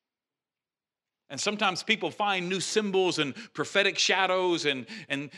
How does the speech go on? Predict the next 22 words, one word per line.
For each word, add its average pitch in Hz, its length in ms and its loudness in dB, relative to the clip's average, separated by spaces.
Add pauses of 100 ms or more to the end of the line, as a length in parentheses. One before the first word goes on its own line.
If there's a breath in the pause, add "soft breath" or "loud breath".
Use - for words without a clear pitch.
(120 loud breath)
and 147 160 -4
things 190 380 2
that 156 260 0
point 240 420 0
to 165 100 -2
Jesus, 147 480 -4
and 147 160 -6
they 156 120 0
make 190 180 2
a 156 80 0
big 170 420 0
deal 220 220 2
about 175 260 2
the 147 120 -4
symbolism 160 760 0
instead 160 460 -2
of 127 160 -6
the 120 80 -8
substance. - 1040 -8 (1400)
That 117 140 -6
is 98 100 -10
Jesus. 104 640 -10